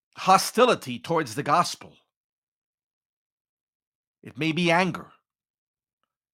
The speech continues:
Maybe they're involved in certain lifestyles and participating in certain activities. Friends are pressuring them not to pay attention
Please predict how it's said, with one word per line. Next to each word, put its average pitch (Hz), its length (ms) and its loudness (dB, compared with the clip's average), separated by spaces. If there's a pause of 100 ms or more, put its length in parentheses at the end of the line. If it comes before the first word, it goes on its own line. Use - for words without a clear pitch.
(880)
Maybe 165 240 -4
they're 190 200 2
involved 180 560 4
in 165 560 -4
certain 196 400 -6
lifestyles 135 840 0
and 127 340 -6
participating 185 840 -4
in 180 80 -4
certain 190 480 -4
activities. 151 880 -4 (360)
Friends 208 460 4
are 170 160 6
pressuring 151 640 0
them 90 360 -8 (520)
not 113 360 2
to 190 40 -4
pay 196 220 0
attention 147 580 -6